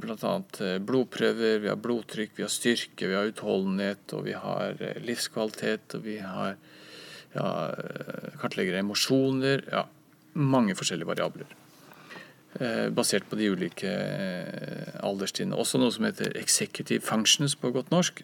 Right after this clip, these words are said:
eh, som går på hvordan barnet klarer å konsentrere seg. Eh, og i tillegg har vi akademiske prøver, men det fant vi ut at vi måtte kunne bare bruke de som var i femte klasse, de nasjonale prøvene.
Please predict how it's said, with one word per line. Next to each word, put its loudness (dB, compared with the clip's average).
eh, 2
som 2
går 4
på 6
hvordan 0
barnet 2
klarer 4
å -18
konsentrere -2
seg. -2
Eh, 8
og 10
i 10
tillegg 8
har 8
vi 10
akademiske 4
prøver, 10
men 6
det 8
fant -4
vi 4
ut -2
at 0
vi 2
måtte 0
kunne 4
bare 6
bruke -4
de -2
som -4
var 0
i -4
femte -2
klasse, -2
de 2
nasjonale 2
prøvene. 2